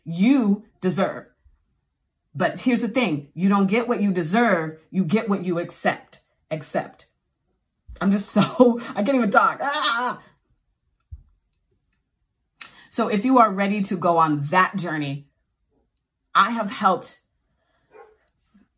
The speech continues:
woman <laughs> after woman,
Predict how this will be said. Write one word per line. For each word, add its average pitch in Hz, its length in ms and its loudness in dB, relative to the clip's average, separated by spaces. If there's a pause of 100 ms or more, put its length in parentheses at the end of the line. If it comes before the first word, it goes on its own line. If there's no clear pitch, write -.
woman 208 540 2 (380)
<laughs> - 380 0
after 214 320 2
woman, 196 520 2